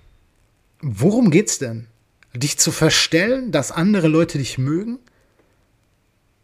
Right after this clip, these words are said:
Dann bist du automatisch im Außen. Und wenn du dich verstellst, damit andere Leute dich mögen,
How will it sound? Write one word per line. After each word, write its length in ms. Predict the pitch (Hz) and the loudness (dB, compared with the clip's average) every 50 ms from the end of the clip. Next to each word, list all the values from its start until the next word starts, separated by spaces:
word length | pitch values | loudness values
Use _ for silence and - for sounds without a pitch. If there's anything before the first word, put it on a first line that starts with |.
| _ _ _ _ _ | _ _ _ _ _
Dann 220 | - 117 147 151 185 | -4 0 2 4 4
bist 180 | 190 - - | 4 2 0
du 60 | 185 - | -2 -2
automatisch 720 | - 196 247 262 254 - 190 165 156 165 160 - 147 - - | 0 2 2 2 2 2 0 0 0 -2 -4 -4 -4 -4 -4
im 120 | 135 107 | -4 -6
Außen. 420 | 123 131 127 127 - - 117 113 - _ _ _ _ _ _ _ _ _ - | -8 -10 -8 -10 -10 -12 -12 -18 -20 _ _ _ _ _ _ _ _ _ -2
Und 140 | 156 139 165 | 0 4 4
wenn 180 | 156 143 117 | 4 4 4
du 140 | - 240 277 | 4 4 4
dich 160 | 285 233 - | 4 2 0
verstellst, 680 | - - 160 - - - - 233 247 233 196 - - | 0 -2 -2 -2 -2 -4 -4 -4 -4 -4 -6 -4 -4
damit 240 | 147 135 143 - - | -4 -4 -4 -2 -2
andere 260 | 185 220 233 220 180 | -2 0 0 2 2
Leute 260 | 160 165 165 160 - 143 | 2 2 2 0 -2 -6
dich 200 | 143 - - 143 | -8 -6 -4 -2
mögen, 480 | 151 165 185 180 165 165 185 196 - | -2 0 0 -2 -2 -4 -6 -8 -12